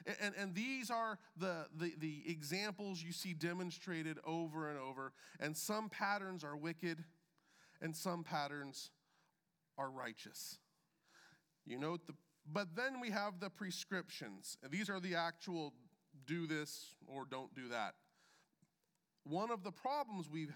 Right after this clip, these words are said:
ha-, run into and is that we've, we've turned patterns and principles into prescriptions, um, in ways that we perhaps shouldn't. But we nonetheless need to acknowledge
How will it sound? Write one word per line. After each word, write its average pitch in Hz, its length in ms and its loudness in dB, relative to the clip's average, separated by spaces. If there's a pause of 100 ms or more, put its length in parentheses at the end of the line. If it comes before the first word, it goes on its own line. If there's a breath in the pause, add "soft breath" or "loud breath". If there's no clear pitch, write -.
ha-, - 160 -6
run 156 200 0
into 156 460 0 (540 loud breath)
and 139 500 0
is 165 160 0
that 165 160 2
we've, 170 300 -2 (380 soft breath)
we've 160 280 0 (220)
turned 226 360 0
patterns 220 680 0
and 165 160 0
principles 180 680 -4
into 180 180 0
prescriptions, 147 960 -4 (600 loud breath)
um, 147 340 4 (380)
in 190 120 4
ways 214 200 2
that 185 100 0
we 202 120 2
perhaps 185 420 2
shouldn't. 202 520 -4 (920 soft breath)
But 208 100 2
we 233 160 2
nonetheless 247 680 2
need 190 220 0
to 202 140 -2
acknowledge 156 680 0